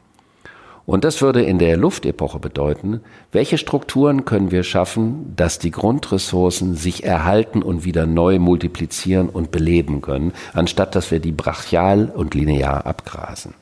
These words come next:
Und das wiederum ist dann auch übertragbar auf das ganz persönliche, individuelle Leben.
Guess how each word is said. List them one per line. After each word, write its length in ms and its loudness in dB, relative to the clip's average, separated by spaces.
Und 220 0
das 220 0
wiederum 420 4
ist 240 -4
dann 220 0
auch 220 0
übertragbar 680 0
auf 160 0
das 180 -2
ganz 340 0
persönliche, 640 0
individuelle 760 -2
Leben. 360 -8